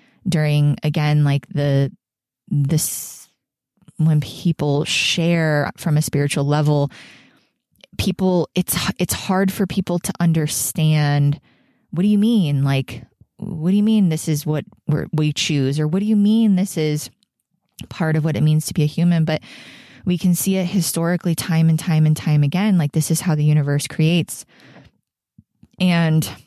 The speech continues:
um, so I, I feel like there's a level of responsibility for me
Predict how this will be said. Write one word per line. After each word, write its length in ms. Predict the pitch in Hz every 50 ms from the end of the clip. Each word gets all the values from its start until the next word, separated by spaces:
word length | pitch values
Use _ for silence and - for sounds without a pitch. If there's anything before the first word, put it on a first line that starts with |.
| _ _ _ _ _ _ _ _ _ - - _ _ _ _ _ _ _ _ _ _ _ - - -
um, 580 | 165 165 170 165 156 151 147 143 139 147 160 - - _ _ _ _ _ _ _ _ _ _ _ _ _ _ _ _ _ _ - - _ _ _ _ _ _ _ _ _ _ _ _ _ _ _
so 280 | - - 226 202 190 -
I, 160 | - 180 - -
I 100 | 180 196
feel 460 | - - - - 202 202 214 220 220
like 200 | 208 190 190 -
there's 200 | - 170 170 165
a 40 | 165
level 320 | 160 160 156 160 165 165
of 140 | 170 151 -
responsibility 1000 | 160 165 - - 165 156 151 170 - 160 151 139 156 156 170 175 165 156 156 160
for 220 | 160 - - 160
me 640 | 156 156 156 165 175 180 165 160 156 160 185 214 202